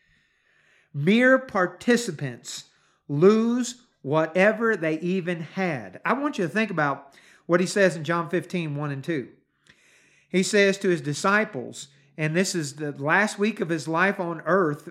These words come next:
physically. He says, "I am the true vine. My Father is the husbandman. Every branch in me that beareth not fruit, he taketh away.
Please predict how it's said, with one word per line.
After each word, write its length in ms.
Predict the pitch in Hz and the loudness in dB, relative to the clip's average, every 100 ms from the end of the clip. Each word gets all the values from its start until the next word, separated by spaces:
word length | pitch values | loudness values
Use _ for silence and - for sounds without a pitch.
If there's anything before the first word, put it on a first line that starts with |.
| - | 0
physically. 600 | 185 196 151 - 117 123 - - _ _ - | 2 2 -2 -6 -12 -14 -18 -20 _ _ -2
He 100 | - | -2
says, 200 | 185 160 | 2 4
"I 180 | 185 | 4
am 100 | 226 | 4
the 100 | 190 | 2
true 280 | 175 - 196 | -2 -2 -2
vine. 540 | 156 185 208 156 160 - _ _ | 0 0 0 -2 -6 -12 _ _
My 240 | 160 165 | -2 -2
Father 360 | 165 190 208 175 | 4 4 4 0
is 220 | 165 156 | -2 -4
the 80 | 156 | -2
husbandman. 640 | 196 226 156 123 - - _ - _ _ | 2 0 -2 -10 -12 -20 _ -20 _ _
Every 420 | 175 220 226 254 | 4 4 2 -4
branch 440 | 208 160 190 202 202 | -4 -2 0 0 -4
in 80 | 180 | -2
me 160 | 175 180 | -2 0
that 220 | 165 143 | -2 2
beareth 300 | 165 180 180 | 2 2 2
not 260 | 175 170 | -2 -2
fruit, 280 | - 180 170 | 0 0 0
he 120 | 151 | -6
taketh 360 | 151 180 170 147 | -2 0 0 -4
away. 440 | 147 165 143 139 | -2 0 0 -2